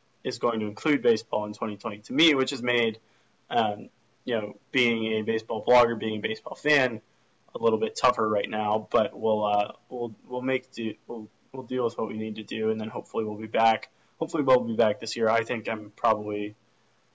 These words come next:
more setting my sights on twenty twenty-one. I did see, um, today in other news, uh, involving Wrigley Field, actually. I was going to go to a Weezer, Green Day,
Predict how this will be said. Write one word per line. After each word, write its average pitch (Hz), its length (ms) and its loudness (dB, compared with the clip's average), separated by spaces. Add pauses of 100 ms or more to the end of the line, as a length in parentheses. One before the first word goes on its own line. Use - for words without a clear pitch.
(160)
more 120 140 2
setting 113 280 -4
my 107 140 -6
sights - 460 -4
on 110 380 -6
twenty 107 260 -8
twenty-one. - 500 -6 (640)
I 139 100 4
did 170 200 2
see, 135 460 4
um, 113 360 0
today 110 360 0
in 110 80 -2
other 120 280 6
news, 113 540 -4
uh, 113 340 2 (200)
involving 127 520 4
Wrigley 113 300 2
Field, 113 260 2
actually. 104 400 0 (480)
I 139 140 8
was 165 100 6
going 139 220 4
to 123 60 2
go 117 160 8
to 117 220 2
a 110 40 6
Weezer, 123 580 2
Green 120 300 -2
Day, 110 460 4